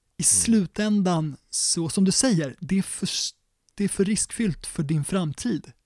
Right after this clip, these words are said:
Speaker 1: Du, du har
Speaker 2: Mm.
Speaker 1: dödat den du håller av och respekterar. Och du gör samma sak och indirekt då som jag gjorde mot, vad var det? Någon som hade varit otrogen mot min fru, va? Eh, var det väl det han,
Speaker 2: Mm.
Speaker 1: han dödade en snubbe för då,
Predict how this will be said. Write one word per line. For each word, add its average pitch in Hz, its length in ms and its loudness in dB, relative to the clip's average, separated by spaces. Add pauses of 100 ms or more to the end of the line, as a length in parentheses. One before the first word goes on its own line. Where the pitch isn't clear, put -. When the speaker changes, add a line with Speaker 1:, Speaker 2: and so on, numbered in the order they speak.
(100)
Speaker 1:
Du, 170 340 -2 (120)
du 226 160 0
har 190 100 4
Speaker 2:
Mm. 151 100 -2
Speaker 1:
dödat 175 520 0
den 160 220 -2
du 156 300 -2 (500)
håller 180 360 -2
av 185 280 0
och 175 140 -2
respekterar. 165 720 -2 (320)
Och - 180 -6
du 185 100 4
gör 196 140 6
samma 180 280 2
sak - 200 -2
och - 320 -10
indirekt 160 440 0
då 143 100 -6
som 156 200 -2
jag 175 220 2
gjorde 151 300 -2
mot, - 640 -8
vad 165 200 -4
var 180 140 0
det? 143 60 -4
Någon 139 400 -8
som 156 160 -2
hade 143 220 -4
varit 143 340 -6
otrogen 151 340 -6
mot 143 140 -8
min 147 80 -6
fru, 175 240 -6
va? 143 320 -12
Eh, 160 260 -10
var 165 140 -10
det 160 60 -10
väl 156 140 -12
det 160 120 -10
han, 143 340 -10
Speaker 2:
Mm. 107 200 -6
Speaker 1:
han 147 220 -12
dödade 147 560 -4
en 147 180 -8
snubbe 151 260 -8
för 147 200 -12
då, - 160 -14